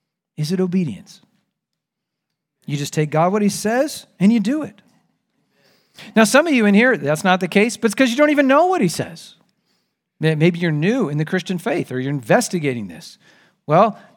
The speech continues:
the invitation is don't make it up, go by the book. Okay? But some of us,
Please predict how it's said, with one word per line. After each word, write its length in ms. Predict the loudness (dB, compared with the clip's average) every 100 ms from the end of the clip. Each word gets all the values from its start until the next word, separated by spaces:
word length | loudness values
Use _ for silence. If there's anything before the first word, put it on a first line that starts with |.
| 2
the 120 | 4
invitation 520 | 4 2 0 2 2
is 260 | 2 0 -6 _ _ 4
don't 320 | 6 4 -2 -16 -8
make 340 | 2 2 4
it 80 | 4
up, 400 | 4 0 -10 _
go 140 | 4
by 140 | 6 4
the 80 | 4
book. 380 | 2 0 -6 -20 _ _ _ _ _ _ _ _ _ _ _ _ _ _ _
Okay? 240 | -10 -10 -10 _ _ _ _ _ -10
But 80 |
some 240 | 0 2 4
of 140 | 6
us, 320 | 4 2 -2